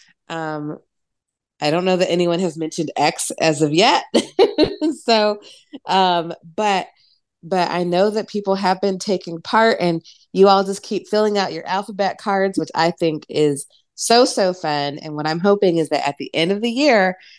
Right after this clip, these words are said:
when you have filled them all out, or even if you didn't make it to the end, that if you are on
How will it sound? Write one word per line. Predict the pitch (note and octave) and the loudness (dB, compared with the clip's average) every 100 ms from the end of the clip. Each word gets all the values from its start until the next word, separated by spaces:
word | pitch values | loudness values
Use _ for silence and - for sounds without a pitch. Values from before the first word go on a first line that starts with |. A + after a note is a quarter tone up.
| _ - | _ -8
when | D#3 | -2
you | D3+ D#3 | 0 2
have | F3 F3+ F3 | 2 0 0
filled | A3 G#3+ G3 | 2 2 2
them | G3+ G3+ - | 0 0 -4
all | D#3+ E3 G3 - | -4 -2 -4 -6
out, | G#3+ A3 F#3 C4 - - - | -6 -2 -2 -4 -10 -12 -2
or | D3+ | 0
even | D#3+ D#3+ F#3+ | 2 2 4
if | G3+ | 2
you | A#3 A#3+ B3 - - | 2 2 0 -6 -4
didn't | - C4+ C4+ G#3+ | 2 2 2 0
make | A#3+ B3 | 0 0
it | C4 - | -4 -8
to | C4+ | -10
the | B3 - | -8 -6
end, | B3+ B3 G3 E3+ F#3+ A3+ - | 0 2 2 0 -4 -8 -8
that | E3+ E3+ E3 | -2 0 -2
if | E3 F3+ | -6 -6
you | F#3 | -2
are | F#3 | -2
on | - F3 F3 F3+ F#3 | -2 -4 -4 -6 -8